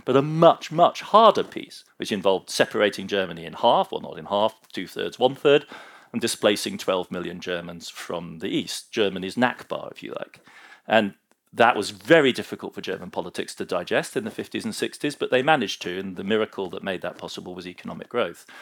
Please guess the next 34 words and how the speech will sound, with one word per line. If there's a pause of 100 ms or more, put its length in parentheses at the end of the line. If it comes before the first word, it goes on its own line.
(100)
So
you
put
all
that
together
in
Shimon
Peres's
head
and
his
Palestinian
counterparts
and
the
Oslo
process
and
so
on, (340)
and
you
have
this
vision
through
which
economics
will
fundamentally
resolve
the
problem.